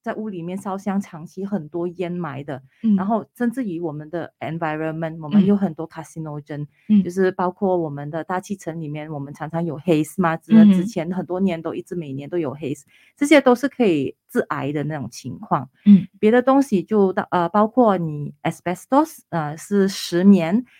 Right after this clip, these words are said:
Speaker 1: 可能在 construction 的那种，呃，屋顶啊之类，他们会有这一等东西。比较旧款的那种建筑物会有，但是时下的已经比较少。如果是你是 construction worker，你需要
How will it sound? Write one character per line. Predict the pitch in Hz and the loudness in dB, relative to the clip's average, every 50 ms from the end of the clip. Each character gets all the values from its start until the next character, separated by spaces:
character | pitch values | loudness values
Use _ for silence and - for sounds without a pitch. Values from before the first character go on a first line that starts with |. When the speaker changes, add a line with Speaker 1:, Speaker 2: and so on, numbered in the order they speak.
| _ _ _ | _ _ _
Speaker 1:
可 | - 185 | -8 -6
能 | 170 170 175 | -4 -4 -4
在 | 175 220 214 220 | -2 -2 -2 -2
construction | - - 190 160 - - - - - - - 220 214 214 214 214 220 208 | -2 -4 -8 -8 -6 -8 -10 -8 -8 -4 0 4 6 8 8 8 6 4
的 | 196 175 165 170 | 2 -2 -2 -2
那 | 180 190 202 | -2 -2 -2
种， | 190 175 147 139 135 131 - | -2 -2 -6 -6 -8 -10 -12
呃， | - 156 127 - | -12 -12 -12 -8
屋 | - 226 240 | -6 -8 -8
顶 | - - 185 160 147 156 | -6 -6 -4 -4 -4 -4
啊 | 160 160 170 | -4 -6 -6
之 | - - 190 190 | -6 -4 0 2
类， | 202 196 180 | 2 2 0
他 | 185 - 190 | -2 -4 -6
们 | 170 165 170 | -6 -6 -6
会 | 170 - 226 208 | -4 -2 -4 -2
有 | 180 165 135 - _ | -2 -4 -6 -6 _
这 | - 196 | -4 -2
一 | 185 175 175 | 0 -2 -2
等 | - 156 - - | -4 -8 -14 -12
东 | - 160 147 170 | -12 -10 -10 -10
西。 | - - - - _ _ _ _ _ _ _ | -12 -14 -20 -20 _ _ _ _ _ _ _
比 | - 185 180 | -4 -2 4
较 | 220 233 247 | 6 4 4
旧 | 247 _ - 320 339 339 | 4 _ 4 4 4 4
款 | 330 - 208 151 | 6 4 2 2
的 | 143 147 | 2 -2
那 | 165 175 160 | -6 -6 -6
种 | 170 | -8
建 | - - 196 185 | -4 -4 -4 -4
筑 | 202 196 190 151 | -2 -4 -4 -4
物 | 165 | -4
会 | - - 202 175 151 | -2 0 0 0 0
有， | 139 - - - _ _ | -2 -8 -10 -10 _ _
但 | - 208 247 254 | -4 0 2 2
是 | 247 - | 2 0
时 | _ - 170 | _ -12 -12
下 | 175 - 254 226 208 | -6 0 2 2 2
的 | 175 175 110 | 2 0 -4
已 | - 208 | -4 -6
经 | - 190 180 185 185 | -6 -4 -4 -4 -4
比 | 190 | -4
较 | - 151 180 | -6 -8 -8
少。 | 196 - - 202 - - | -8 -4 -4 -4 -4 -2
如 | - 180 202 | -4 -2 0
果 | 214 196 | 0 0
是 | 196 196 226 220 | -2 0 2 2
你 | 202 160 | 2 2
是 | 147 - 190 185 | 2 -6 -8 -8
construction | - - 156 147 - 143 127 - 226 220 | -6 -10 -14 -12 -12 -14 -10 -2 0 2
worker， | 214 214 208 214 - 214 214 214 | 2 2 0 0 0 0 2 2
你 | 202 180 170 | 2 0 0
需 | - - 180 | -4 -8 -6
要 | 175 180 185 | -4 -4 -4